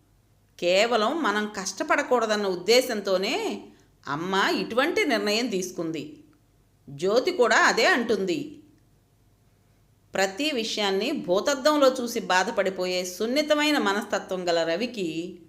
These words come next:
సర్ది చెప్పాడు సతీషు. "నిజమే రవి, అమ్మ ఎప్పుడూ మన గురించే ఆలోచిస్తుంది కదా. తను పడ్డ ఇబ్బందులు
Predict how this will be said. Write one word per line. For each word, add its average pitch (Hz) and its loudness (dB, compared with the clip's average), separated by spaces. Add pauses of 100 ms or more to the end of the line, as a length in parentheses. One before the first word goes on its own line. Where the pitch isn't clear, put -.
(260)
సర్ది 165 -4
చెప్పాడు 175 -2
సతీషు. 151 -6 (1000)
"నిజమే 190 0
రవి, 175 0 (640)
అమ్మ 196 -4
ఎప్పుడూ 269 -2
మన 202 0
గురించే 269 0
ఆలోచిస్తుంది 226 2
కదా. 196 0 (1120)
తను 175 -2
పడ్డ 165 -2
ఇబ్బందులు 196 0